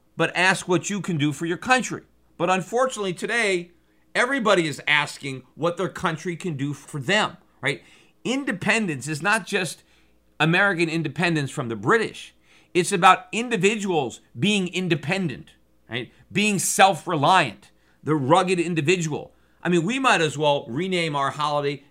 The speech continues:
Dependence Day, because everybody in America wants to depend on the government. They want to look to the government for everything. They want the government to provide them with the things that they think they need to be happy.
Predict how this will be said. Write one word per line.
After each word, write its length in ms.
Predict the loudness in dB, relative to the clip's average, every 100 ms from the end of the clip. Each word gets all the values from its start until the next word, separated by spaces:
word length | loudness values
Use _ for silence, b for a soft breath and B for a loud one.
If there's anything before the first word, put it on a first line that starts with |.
| -2
Dependence 760 | -2 -2 -6 -4 -2 -2 -4
Day, 340 | -4 -6 -6 -16 b b -2
because 320 | 2 2 0 0
everybody 460 | 0 2 2 2
in 80 | 2
America 420 | 2 4 4 4
wants 280 | 4 4 2
to 60 | -2
depend 540 | -6 -4 -2 0 2
on 100 | 2
the 80 | 2
government. 400 | 4 4 4 -6 b
They 100 | 0
want 220 | 2 2
to 40 | 2
look 320 | 2 0 -2
to 100 | -6
the 100 | -4
government 440 | 4 4 4 0
for 220 | -4 -8 -2
everything. 460 | 0 0 -4 -10 -16 B -2
They 100 | 0
want 260 | 2 0
the 80 | -2
government 580 | -6 4 8 8 4 -4
to 100 | -8
provide 600 | -8 -2 0 2 2 2
them 160 | 0 0
with 140 | -2
the 80 | -4
things 360 | -4 -4 -2
that 100 | -4
they 120 | -2 -2
think 280 | -2 -4
they 140 | 0 2
need 540 | 2 2 2 0 -2 -8 B B B
to 100 | -2
be 180 | 0 2
happy. 380 | 4 4 2